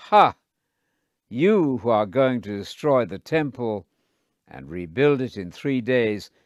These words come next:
save yourself and come down from the cross." In the same way, even the chief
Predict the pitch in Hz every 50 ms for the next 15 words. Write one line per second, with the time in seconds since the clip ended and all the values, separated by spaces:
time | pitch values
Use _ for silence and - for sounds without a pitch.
0 | _ _ _ - - 196 226 226 214 185 143 175 156 127 120 - - 170 156 139
1 | 120 98 85 - _ _ _ _ _ _ _ _ _ _ _ _ _ _ _ _
2 | _ _ _ _ _ _ _ _ - 110 107 95 - - 127 120 113 104 95 127
3 | 127 123 113 101 95 92 92 - - 101 87 85 85 - - - 113 90 76 71
4 | - - - - - - _ _ - - - 64 - - - 156 151 147 139 131
5 | 135 139 131 123 120 117 - - 143 156 156 135 143 135 123 117 104 - - -
6 | 160 156 147